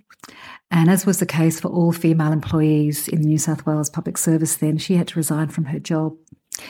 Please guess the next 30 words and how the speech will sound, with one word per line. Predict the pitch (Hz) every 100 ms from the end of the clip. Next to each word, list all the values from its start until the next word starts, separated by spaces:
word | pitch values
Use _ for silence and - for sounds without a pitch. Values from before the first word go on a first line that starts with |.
| - - -
And | 170
it | 175
does | 185 180
make | 185 175
me | 160
think | - 160 -
what | 170 -
she | -
may | 160 156
have | 160 160
achieved | - 165 151 151 -
if | 160
she'd | - 165
been | 147
able | 160 160
to | 156 156
allow | 151 143 147 -
to | -
stay | - 143 131 127 - -
and | -
c-, | -
and | - -
further | 151 151
contribute. | 160 - 165 151 151 - - - - - - -
But | 180
I | 180
do | 202
take | 208 190
great | 190 175 151
inspiration, | 175 - 160 156 151 - 151 160